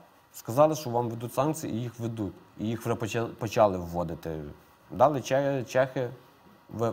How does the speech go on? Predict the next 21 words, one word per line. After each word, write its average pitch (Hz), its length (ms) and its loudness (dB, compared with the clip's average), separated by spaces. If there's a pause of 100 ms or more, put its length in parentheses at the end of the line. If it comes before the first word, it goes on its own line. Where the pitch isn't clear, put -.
виправили 98 920 -2 (220)
посольство. 98 500 -6 (800)
За 98 160 -4
ними 135 220 2
словаки. 110 460 -2 (580)
Ну, 113 80 -4
все 131 220 -2
воно 143 300 4
відіграє. 120 680 0 (240)
Тому 143 180 0
що 139 120 -6
там, 113 420 0
е, 101 180 -4 (160)
всіх 156 180 -2
же 147 120 0
за 120 120 0
кордоном, 127 600 4 (260)
всіх - 300 -6 (140)
олігархів, 117 560 2
які 110 420 -2
є 127 160 2